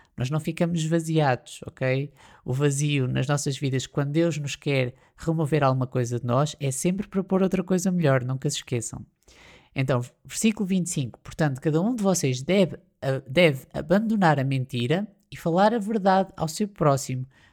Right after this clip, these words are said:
pois todos somos membros de um mesmo corpo. Quando vocês ficarem irados, não pequem, apaziguem a sua ira antes que o sol se ponha e não deem lugar ao diabo.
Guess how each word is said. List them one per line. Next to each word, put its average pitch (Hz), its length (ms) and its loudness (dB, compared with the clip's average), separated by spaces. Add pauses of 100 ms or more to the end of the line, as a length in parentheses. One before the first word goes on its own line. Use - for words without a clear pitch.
(100)
pois - 200 -6
todos 156 260 -2
somos 151 380 -4
membros 139 380 -4
de 139 100 -6
um 139 140 -4
mesmo 135 400 -2
corpo. - 480 -4 (580)
Quando 127 180 -4
vocês 143 300 -2
ficarem 147 400 0
irados, 131 320 0
não 139 140 -4
pequem, 120 500 -4
apaziguem 123 640 -6
a 117 40 -8
sua - 240 -8
ira 135 240 -2
antes 139 160 -10
que 170 100 -6
o - 20 -6
sol 185 220 -2
se - 140 -6
ponha 151 400 -2 (320)
e 151 80 -4
não 143 160 -2
deem 202 220 4
lugar 139 360 2
ao 135 120 0
diabo. - 360 -8